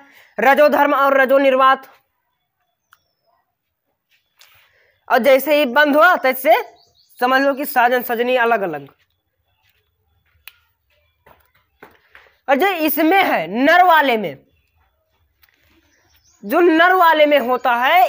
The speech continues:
इसमें कभी बंद नहीं होता है, इसमें शुक्राणुओं का निर्माण हमेशा चालू रहता है, इसमें कभी नहीं बंद होता है।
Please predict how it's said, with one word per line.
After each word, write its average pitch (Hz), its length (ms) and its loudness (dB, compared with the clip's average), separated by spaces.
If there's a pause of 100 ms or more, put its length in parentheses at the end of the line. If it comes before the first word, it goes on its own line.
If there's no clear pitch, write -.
इसमें 285 380 -4
कभी 294 280 -2
बंद 302 320 0
नहीं 285 300 0
होता 269 320 -2
है, 180 200 -4
इसमें 269 560 -4 (1000)
शुक्राणुओं 269 840 0
का 339 160 0
निर्माण 285 500 -2
हमेशा 285 640 0
चालू 311 420 0
रहता 247 320 -2
है, 147 220 -14 (1120)
इसमें 302 340 -2
कभी 311 320 -2
नहीं 359 220 2
बंद 311 260 0
होता 254 280 -2
है। 170 180 -12